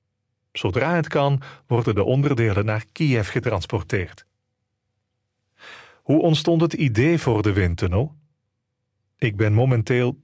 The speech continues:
twee windtunnels aan het ontwerpen voor mijn nieuwe universiteit. Ik werk daarvoor samen met een Duits familiebedrijf.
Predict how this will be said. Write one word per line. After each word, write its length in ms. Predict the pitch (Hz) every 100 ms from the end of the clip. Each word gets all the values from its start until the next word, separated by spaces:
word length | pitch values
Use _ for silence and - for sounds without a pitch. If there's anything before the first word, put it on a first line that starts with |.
| -
twee 580 | - 104 123 143 135 -
windtunnels 680 | 110 107 135 143 123 120 131
aan 100 | 120
het 120 | 117
ontwerpen 580 | 123 98 110 101 - 104
voor 220 | 113 117
mijn 140 | 117
nieuwe 240 | 110 101 104
universiteit. 880 | 113 98 98 - 120 123 95 - - _ _ _ _ - - - -
Ik 120 | 110
werk 220 | 160 190
daarvoor 360 | 165 165 147 120
samen 440 | - 170 180 175
met 120 | 151
een 140 | 131 98
Duits 280 | 117 147
familiebedrijf. 960 | - 131 110 160 127 104 107 82 - -